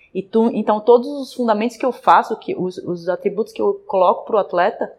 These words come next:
é baseado em alguma, alguma, alguma sistema que ele vai aplicar no jogo,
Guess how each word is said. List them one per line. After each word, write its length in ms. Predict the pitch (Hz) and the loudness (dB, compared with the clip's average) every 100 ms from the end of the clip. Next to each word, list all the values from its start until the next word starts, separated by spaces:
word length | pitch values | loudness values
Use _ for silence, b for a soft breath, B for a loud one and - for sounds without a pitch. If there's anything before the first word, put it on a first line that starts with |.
| _ _ _ _ - | _ _ _ _ -6
é 160 | 175 | -4
baseado 560 | 170 196 196 196 220 233 | 2 2 4 4 4 4
em 180 | 190 202 | -2 0
alguma, 580 | 208 185 208 254 359 320 | 0 0 -2 2 2 4
alguma, 800 | 220 220 214 262 349 349 330 - - | 4 4 0 0 0 -2 -6 -8 -2
alguma 720 | 190 208 226 277 302 285 269 | 2 2 2 2 4 6 4
sistema 520 | 247 220 - 247 254 - | 2 -8 -4 0 2 0
que 60 | |
ele 80 | 254 | 2
vai 140 | 269 269 262 | 6 4 4
aplicar 340 | 262 240 240 | -4 0 0
no 100 | 247 | 0
jogo, 340 | 233 220 165 | 2 2 0